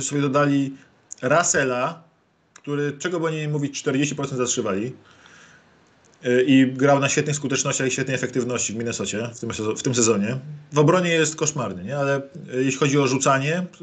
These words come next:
y, z czystych pozycji, jest dobry. Nawet bardzo dobry. Malik Beasley, który jest świetny, jeśli chodzi o rzucanie z czystych pozycji, jest volume shooterem za trzy. Bardzo, bardzo, bardzo się im przyda. I masz jeszcze Mobambę, który znowu jak na centra jest dobrze chro-, y, dobrze chroni obręcz i świetnie rzuca za trzy jak na centra.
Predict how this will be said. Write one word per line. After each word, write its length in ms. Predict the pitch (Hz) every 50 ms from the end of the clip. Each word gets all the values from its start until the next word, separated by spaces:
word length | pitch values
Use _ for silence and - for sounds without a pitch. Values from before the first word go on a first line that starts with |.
| 147 131
y, 40 | 123
z 40 | -
czystych 280 | - 147 - 147 127 -
pozycji, 300 | 123 131 143 143 - 147
jest 120 | 131 117
dobry. 360 | 110 104 95 113 117 147 156 - - - - - - - - - - - _ _ - - _ _ -
Nawet 140 | 120 127 120
bardzo 140 | 131 120 110
dobry. 180 | 113 113 117
Malik 320 | 131 147 160 170 170 143 127
Beasley, 280 | 139 160 143 139 143
który 180 | 143 - 143 139
jest 140 | 131 - -
świetny, 360 | - - - 160 156 156 147
jeśli 100 | 127 -
chodzi 140 | 127 117 117
o 40 | 117
rzucanie 260 | 113 127 127 120 110
z 20 | -
czystych 240 | 123 - 123 -
pozycji, 580 | - 120 117 123 120 - - 127 120 120 120 120
jest 380 | 123 123 120 120 - - - 120
volume 340 | 113 123 131 135 135 131
shooterem 380 | - 127 120 - 127 123 123 110
za 100 | 113 113
trzy. 360 | 101 - - 123 120 113 113 - - - _ _ _ _ _ _ _ _ -
Bardzo, 520 | 98 101 107 139 143 139 131 104 110 110
bardzo, 380 | 101 120 131 127 120 107 117 107
bardzo 340 | 98 117 127 120 113 110 104
się 140 | - 110
im 120 | 110 104 101
przyda. 440 | 101 - 107 98 110 131 165 196 202 - - - - - - - _ _ _ -
I 60 | 135
masz 220 | 139 160 180 185
jeszcze 220 | 175 160 147 - 170
Mobambę, 460 | 170 180 160 156 139 127 117 131 180
który 240 | 175 - 175 165 160
znowu 360 | 147 156 170 190 190 180 160
jak 220 | 160 175 185 180
na 120 | 165 165 147
centra 680 | 156 - 147 135 127 127 127 143 156 170 196 214 220 - - _ _ _ _ _ _ _ _ _ _ _ _ -
jest 420 | 139 151 156 147 - - - 151
dobrze 260 | 127 156 156 151 160
chro-, 560 | 147 165 156 143 131 120 - 127 120 139 135 135
y, 40 | 131
dobrze 240 | 131 170 165 160 151
chroni 240 | - 151 147 143
obręcz 420 | 147 160 170 170 196 208 202 196 - 165
i 80 | 151
świetnie 280 | - - 170 170 175 160
rzuca 140 | 151 160 160
za 80 | 151
trzy 160 | 147 139 139
jak 120 | 123 113 117
na 60 | 110
centra. 320 | 101 110 101 104 101 98